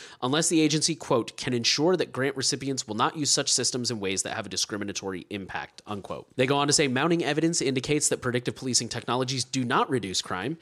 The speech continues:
Instead, they worsen the unequal treatment of Americans of color by law enforcement." The idea behind predictive policing is that by feeding historical crime data into a computer algorithm, it's possible to deter-,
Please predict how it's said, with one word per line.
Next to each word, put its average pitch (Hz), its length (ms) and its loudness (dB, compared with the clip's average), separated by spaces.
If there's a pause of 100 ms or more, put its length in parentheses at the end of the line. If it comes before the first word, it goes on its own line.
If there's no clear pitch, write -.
(100)
Instead, 151 560 6
they 139 160 2
worsen 170 380 2
the 160 140 2
unequal 143 360 2
treatment 139 300 0
of 131 80 0
Americans 113 440 0
of 101 80 -8
color 170 320 2
by 104 260 0
law 101 220 2
enforcement." 92 520 -4 (640)
The 135 120 4
idea 147 200 6
behind 185 280 6
predictive 151 300 2
policing 156 380 2
is 123 200 0
that 131 100 0
by 117 140 0
feeding 151 260 2
historical 139 480 2
crime 139 240 0
data 147 260 4
into 120 200 -2
a 113 40 0
computer 110 360 -2
algorithm, 156 440 2
it's 127 160 -4
possible 170 400 0
to 175 80 -4
deter-, 131 320 -2